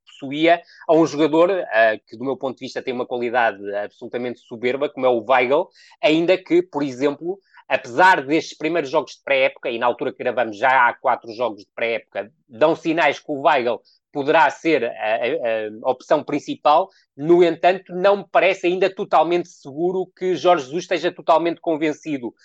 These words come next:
sobre Weigl, nomeadamente nesse, nesse aspecto,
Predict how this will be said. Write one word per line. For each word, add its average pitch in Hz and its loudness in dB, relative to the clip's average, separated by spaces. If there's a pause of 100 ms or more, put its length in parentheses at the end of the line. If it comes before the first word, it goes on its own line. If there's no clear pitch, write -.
(120)
sobre 165 2
Weigl, 180 4 (200)
nomeadamente 175 2
nesse, 170 -6
nesse 160 -4
aspecto, - -2